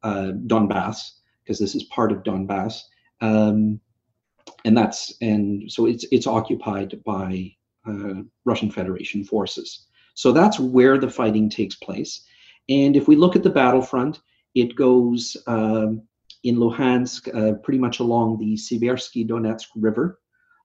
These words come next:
um, which is north of, uh, Luhansk, uh, city. Um, it comes down, uh, as it crosses into Donetsk, uh, Oblast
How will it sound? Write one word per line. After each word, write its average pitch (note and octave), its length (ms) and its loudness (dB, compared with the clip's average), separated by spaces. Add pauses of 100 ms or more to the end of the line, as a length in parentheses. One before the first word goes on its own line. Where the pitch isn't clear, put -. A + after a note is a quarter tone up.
(100)
um, G#2 580 -6 (760)
which A#2 200 2
is G#2 100 -2
north A2 440 0 (100)
of, G2+ 400 -8 (120)
uh, F#2+ 280 -10
Luhansk, G2 600 -8
uh, G2+ 100 -8
city. A#2+ 480 -6 (600)
Um, A2+ 640 -2
it A2+ 160 -8
comes A#2 320 -4
down, B2 640 0 (420)
uh, A2 560 -2 (240)
as A2 140 -6
it B2 100 -8
crosses A#2+ 400 -4
into A#2 240 -4
Donetsk, A2+ 640 -2 (100)
uh, A2+ 280 -4
Oblast A#2 640 -2